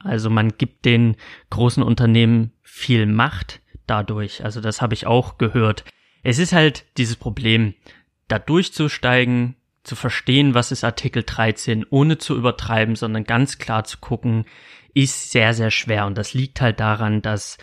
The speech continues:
viele, viele Leute da eine Meinung zu haben, viele da einfach drauf losschießen, losbrüllen. Das ist die Gegenseite, das ist die, sind die Befürworter.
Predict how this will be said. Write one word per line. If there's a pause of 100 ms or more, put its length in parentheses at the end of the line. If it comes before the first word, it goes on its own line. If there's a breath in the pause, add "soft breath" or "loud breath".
viele,
viele
Leute
da
eine
Meinung
zu
haben,
viele
da
einfach
drauf
losschießen,
losbrüllen.
Das
ist
die
Gegenseite,
das
ist
die,
sind
die
Befürworter.